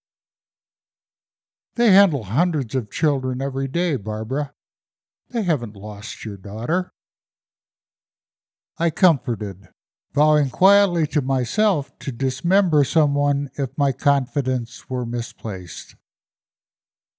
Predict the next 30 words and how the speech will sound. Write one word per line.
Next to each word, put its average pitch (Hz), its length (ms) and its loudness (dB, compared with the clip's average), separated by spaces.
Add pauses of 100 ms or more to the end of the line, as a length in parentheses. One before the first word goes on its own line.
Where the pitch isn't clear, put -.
(680)
The 156 160 2
explanation 175 1040 0
proved 175 420 0
to 147 100 -2
be 143 200 -2
a 139 100 -2
simple 165 460 -4
one, 92 320 -10 (720)
and 120 140 -4
the 120 60 -4
mystery 170 540 -2
was 165 180 -4
solved 127 520 -2 (100)
within 131 320 -2
the 127 160 -4
hour. 98 500 -6 (1900)
Tracy 202 340 4
had 170 160 2
gotten 170 320 0
on 160 200 -2
the 135 40 -2
bus, 156 400 -4
we 117 100 -2
found, 123 520 -6
after 127 260 -4
grilling 127 480 0
some 127 240 0
of 120 120 -2
her 113 120 -2
playmates. 110 720 -4